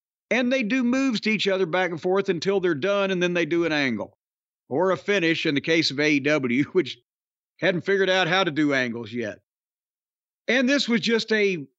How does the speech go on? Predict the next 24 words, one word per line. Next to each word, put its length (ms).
higher 360
level 320
version 400
of 140
it 80
because 300
all 140
these 180
guys 320
are 140
over 440
and 160
they're 160
all 360
professionals. 920
Uh, 280
but 240
you 160
could 180
tell 320
that, 220
uh, 140
you 140
know, 280